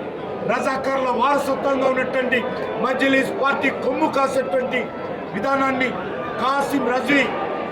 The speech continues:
రజాకార్లకు నాయకుడుగా ఆ రోజు హిందువుల మీద హత్యాకాండ కొనసాగించినటువంటి ఆ కాసిం రజ్వీ స్థాపించినటువంటి మజ్లిస్ పార్టీతో స్నేహం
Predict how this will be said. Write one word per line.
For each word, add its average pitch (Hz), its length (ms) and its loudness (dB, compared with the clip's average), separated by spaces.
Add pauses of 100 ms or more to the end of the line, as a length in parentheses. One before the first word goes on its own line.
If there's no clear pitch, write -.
(120)
రజాకార్లకు 262 640 0 (100)
నాయకుడుగా 269 500 4 (520)
ఆ - 100 2
రోజు 269 260 4
హిందువుల 277 300 4 (100)
మీద 277 140 4 (500)
హత్యాకాండ 269 640 0 (140)
కొనసాగించినటువంటి 269 1040 0 (520)
ఆ - 20 4 (220)
కాసిం 269 420 2 (140)
రజ్వీ 269 360 4
స్థాపించినటువంటి 247 840 0 (480)
మజ్లిస్ 262 500 2
పార్టీతో 262 440 4 (800)
స్నేహం 233 480 2